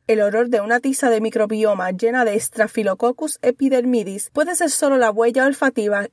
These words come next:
que estas hembras están buscando. Desafortunadamente, Verhulst no dijo quién financió su trabajo en el periódico. Después de este trabajo,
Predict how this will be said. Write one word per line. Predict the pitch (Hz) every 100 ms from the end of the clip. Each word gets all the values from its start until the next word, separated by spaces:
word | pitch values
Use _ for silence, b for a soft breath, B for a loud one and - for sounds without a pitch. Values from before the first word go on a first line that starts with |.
| _
que | 226
estas | 233 - 269 -
hembras | 302 302 233 196
están | 190 - 185 190
buscando. | 202 - 196 190 214 _ -
Desafortunadamente, | 208 214 196 196 196 190 190 226 240 226 190 202 _ _ _ -
Verhulst | 208 320 311 240 226
no | 240 277
dijo | 311 285
quién | - 247 269
financió | 220 180 - 202
su | 247
trabajo | 247 247 185 190 220
en | - 220
el | 185
periódico. | 240 277 269 175 - - _ _ _ _ _ -
Después | 254 - 294 311
de | 277
este | 233 -
trabajo, | 285 302 262 214 202